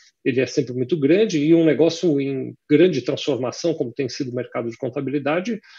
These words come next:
amplia o potencial desse desafio, e a gente, então, tem dedicado algum tempo, eu e Bruno, pra ter essas conversas. São agora quatorze horas e três minutos do dia treze de agosto, a gente tá começando a transmissão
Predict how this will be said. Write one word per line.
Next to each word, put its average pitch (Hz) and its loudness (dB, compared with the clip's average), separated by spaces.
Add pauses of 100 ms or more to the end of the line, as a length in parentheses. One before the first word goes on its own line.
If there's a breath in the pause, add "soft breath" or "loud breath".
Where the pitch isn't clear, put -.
(220 soft breath)
amplia 160 6
o - 2
potencial 143 -2
desse 131 -6
desafio, 180 -2
e 180 -2
a 110 -2
gente, 190 -6
então, 190 -4
tem 208 0
dedicado 180 0
algum 175 2
tempo, 180 2
eu 156 8
e 170 8
Bruno, 175 4
pra 190 -2
ter 170 4
essas 170 -4
conversas. 135 -4 (460)
São 185 6
agora 160 6
quatorze 151 2
horas 139 2
e 135 -6
três 131 0
minutos 165 4
do 151 0
dia 139 4
treze 131 2
de 147 0
agosto, 170 2
a 131 0
gente 131 -6
tá 151 -6
começando 127 -6
a 120 -4
transmissão 117 -6